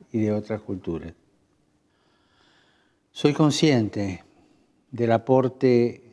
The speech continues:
que la comunidad hispana ofrece a la vida de la nación y rezo para que el quinto encuentro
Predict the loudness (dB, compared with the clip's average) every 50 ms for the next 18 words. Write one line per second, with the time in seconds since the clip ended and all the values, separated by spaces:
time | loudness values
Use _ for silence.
0 | _ _ _ -4 -2 0 0 0 -2 -4 -4 -2 0 0 2 4 4 4 4 2
1 | 0 -2 -2 -2 0 0 0 0 -2 -2 -4 -4 0 2 2 2 2 -2 -4 -6
2 | -4 -4 -4 -4 -4 -4 -4 -4 -6 -8 -8 -8 -10 -10 -10 -10 -12 -12 -14 -16
3 | -14 -14 -12 -14 -16 -18 _ _ _ _ _ _ _ _ _ _ _ _ _ _
4 | _ _ _ _ _ _ _ _ _ _ -6 -4 0 2 4 2 2 2 -2 -8
5 | -12 -12 -10 -6 -6 -6 -6 -6 -8 -10 -10 -4 0 0 0 0 0 -2 -4 -4
6 | -4 -2 0 0 0 0 0 -4 -4 -4 -4 -4 -6